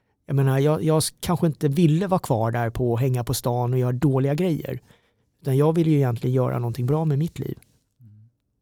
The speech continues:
Speaker 2: Ja, vi kommer in lite grann på ditt engagemang för barn och, och Generation Pep och lite andra saker, det är
Speaker 1: Mm.
Speaker 2: lite senare. Men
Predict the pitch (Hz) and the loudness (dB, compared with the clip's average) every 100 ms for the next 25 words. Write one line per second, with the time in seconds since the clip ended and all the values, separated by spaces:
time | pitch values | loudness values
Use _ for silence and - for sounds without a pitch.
0 | _ _ - - _ - 220 202 233 240 | _ _ -20 -20 _ -10 -8 -6 -2 0
1 | 185 190 190 156 147 147 127 123 110 147 | 0 -4 -4 -6 -4 -4 -4 -4 -4 -2
2 | 113 95 90 110 127 95 90 95 101 - | -2 -4 -6 -6 -4 -4 -4 -6 -8 -8
3 | 110 110 110 110 104 104 110 107 - 104 | -8 -8 -10 -10 -10 -10 -10 -10 -10 -10
4 | _ 127 120 110 95 104 110 - 92 113 | _ -8 -6 -8 -10 -10 -12 -8 -8 -6
5 | 127 165 170 107 101 101 143 123 107 147 | -6 -6 -8 -10 -10 -8 -8 -8 -8 -8